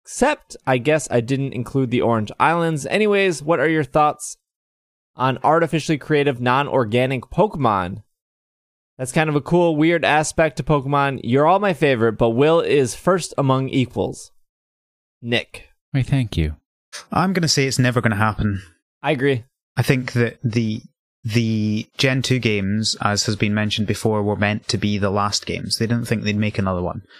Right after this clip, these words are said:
Speaker 3: And, and that's probably why they put the first region in as well. But also, as we get more and more regions, it becomes more and more unlikely, because the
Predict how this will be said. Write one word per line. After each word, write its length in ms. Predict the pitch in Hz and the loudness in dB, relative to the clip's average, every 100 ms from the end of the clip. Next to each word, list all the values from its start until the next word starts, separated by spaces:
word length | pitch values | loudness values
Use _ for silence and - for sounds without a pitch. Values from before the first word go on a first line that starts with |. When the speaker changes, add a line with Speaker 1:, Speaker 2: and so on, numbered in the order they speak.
| _ _ _ _ _ | _ _ _ _ _
Speaker 3:
And, 240 | 110 104 95 | -2 -2 -2
and 160 | 123 110 | 0 0
that's 160 | 107 - | -2 -2
probably 440 | - 113 101 104 | 0 0 2 0
why 280 | 98 98 98 | 2 0 -2
they 100 | 98 | -2
put 280 | - 104 - _ _ _ _ _ _ _ _ 117 | -2 -4 -6 _ _ _ _ _ _ _ _ -4
the 140 | 107 | -4
first 680 | - 107 92 - - - - _ | -2 -2 0 -2 -4 -6 -10 _
region 340 | 110 101 104 101 | -4 -2 0 0
in 220 | 98 98 | -2 -2
as 180 | 107 101 | -2 -2
well. 400 | 101 85 98 - _ _ _ _ - | -2 -4 -8 -14 _ _ _ _ -2
But 180 | 123 | 0
also, 640 | 123 127 123 - 120 107 - | 2 0 0 -2 0 -2 -2
as 240 | 123 123 113 | -2 0 -2
we 80 | |
get 180 | 110 110 | -2 0
more 280 | 117 113 107 | 0 0 0
and 80 | 101 | 0
more 180 | 104 104 | 0 0
regions, 540 | 107 107 101 95 - | -2 -2 -2 -2 -2
it 80 | 110 | -4
becomes 460 | 107 - 107 104 104 | -2 0 0 0 0
more 320 | 104 104 101 | 0 0 0
and 100 | 101 | 0
more 220 | 98 101 | 0 0
unlikely, 720 | 95 101 95 101 - - 107 _ _ _ - | 0 0 -2 -4 -8 -14 -16 _ _ _ -4
because 680 | - 113 101 98 - - - _ _ _ _ _ | -2 0 0 0 -2 -4 -8 _ _ _ _ _
the 560 | 120 98 104 98 98 | -6 -2 0 0 -2